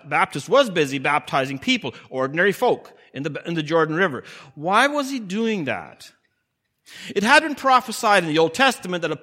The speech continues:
that somebody would come to prepare the way for the Messiah. And when John the Baptist came, he did just that. He preached the message of repentance to God's people. And we can talk about, we could talk about that, but that's a different sermon. But he preached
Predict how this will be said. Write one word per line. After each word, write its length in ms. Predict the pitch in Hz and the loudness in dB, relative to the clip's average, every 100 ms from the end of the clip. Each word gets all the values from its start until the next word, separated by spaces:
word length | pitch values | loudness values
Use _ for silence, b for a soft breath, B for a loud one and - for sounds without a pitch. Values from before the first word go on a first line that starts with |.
| _ - | _ -12
that 140 | 156 | -6
somebody 300 | - 277 277 | 0 2 2
would 160 | 196 - | 0 -2
come 200 | 202 196 | -2 -2
to 80 | 160 | -4
prepare 460 | 165 156 - 214 | -8 -6 0 2
the 100 | 190 | 2
way 280 | 160 147 135 135 B - | 0 0 0 -4 B -8
for 120 | 160 | -6
the 80 | 156 | -4
Messiah. 460 | 147 233 233 143 | -2 4 6 6
And 120 | 143 151 | 2 -2
when 120 | 147 | 0
John 160 | 170 | 0
the 80 | 147 | 0
Baptist 460 | 135 131 - 123 - | 0 0 0 -12 0
came, 180 | 208 170 | 0 2
he 80 | 156 | -2
did 180 | 160 | -4
just 200 | 127 117 | -4 -6
that. 120 | 160 135 | -4 -4
He 60 | |
preached 340 | - 233 254 - | -4 -4 -4 -6
the 60 | |
message 300 | 208 185 147 | -2 -4 -4
of 60 | 127 | -12
repentance 440 | 123 247 254 240 | -2 -2 -2 -8
to 60 | - | -6
God's 260 | 185 170 170 | 0 0 0
people. 460 | 175 143 135 131 _ B B B B 143 | -4 -2 -4 -8 _ B B B B -12
And 420 | 147 147 147 139 143 | -2 0 0 -4 -8
we 120 | 156 | -10
can 200 | - 156 | -8 0
talk 220 | 190 185 | 2 2
about, 340 | 160 151 151 | 0 -10 -12
we 140 | 170 170 | -10 -8
could 100 | - | -2
talk 160 | 175 | 0
about 200 | 165 156 | 0 -2
that, 120 | 180 147 | 0 0
but 100 | 147 | -2
that's 160 | 139 | -8
a 20 | |
different 240 | 147 147 135 | -8 -8 0
sermon. 320 | 196 147 90 B B B | 2 0 -4 B B B
But 120 | 170 | -2
he 160 | 190 - _ _ - | -2 -6 _ _ -4
preached 440 | 220 269 - - | -2 -2 -4 -18